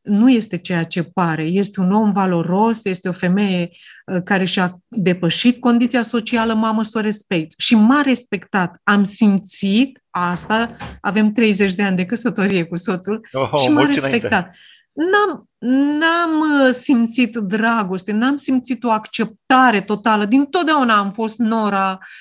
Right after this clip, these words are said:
Speaker 1: uh, mai la, de la coadă. Dar pentru mine a fost suficient. A fost suficient că ne-am putut înțelege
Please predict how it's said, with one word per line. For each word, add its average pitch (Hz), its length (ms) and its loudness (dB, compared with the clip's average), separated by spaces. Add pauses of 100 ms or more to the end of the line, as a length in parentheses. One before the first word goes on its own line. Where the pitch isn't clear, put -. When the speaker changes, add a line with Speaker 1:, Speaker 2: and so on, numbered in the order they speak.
(240)
Speaker 1:
uh, - 160 -12 (260)
mai 214 200 4
la, 208 140 2
de 202 160 0
la 208 180 2
coadă. 185 460 -2 (200)
Dar 427 140 -6
pentru 415 280 -2
mine 403 140 -4
a 392 60 -6
fost 392 220 -4
suficient. 226 800 -6 (480)
A - 40 -20
fost 440 220 0
suficient 359 560 -4
că 330 80 0
ne-am 302 200 2
putut 330 280 0
înțelege 285 800 0